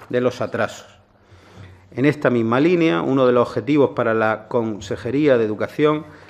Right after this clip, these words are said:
es proporcionar una oferta de empleo público en el sector educativo que sea atractiva y que genere oportunidades reales de estabilidad en su trabajo a los interinos que ya están en nuestros centros educativos,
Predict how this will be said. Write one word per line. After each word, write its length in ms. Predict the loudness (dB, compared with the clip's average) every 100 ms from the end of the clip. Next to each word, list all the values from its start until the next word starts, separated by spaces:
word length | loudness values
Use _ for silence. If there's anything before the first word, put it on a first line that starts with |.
| -2
es 160 | 0 0
proporcionar 680 | 0 2 0 0 0 2
una 160 | 2 0
oferta 420 | 2 0 2 0
de 80 | 0
empleo 400 | 0 2 2 2
público 640 | 0 0 0 2 2 0 -10 -6
en 140 | -4
el 80 | -4
sector 360 | -6 -4 0 0
educativo 480 | 2 0 2 0
que 120 | 0 -2
sea 180 | -2
atractiva 580 | -2 -2 -8 -6 -2 0
y 40 | 0
que 100 | -4
genere 300 | -2 -2 0
oportunidades 640 | -2 -4 -4 -2 -2 -2
reales 360 | 0 0 0 -2
de 60 |
estabilidad 760 | -4 -4 -4 -4 -2 -2 -4 -12 -20 -20 -20 -20 -20 -6
en 200 | -2 -2
su 200 | -4 -2
trabajo 560 | 4 4 4 2 0
a 60 | 2
los 180 | 0 -4
interinos 540 | -8 -6 -2 -2 -2
que 160 | -4 -2
ya 80 | -2
están 260 | -2 -4
en 100 | -4
nuestros 300 | -6 -8 -8
centros 340 | -4 -4 -4 -4
educativos, 580 | -2 -4 -2 -2 -4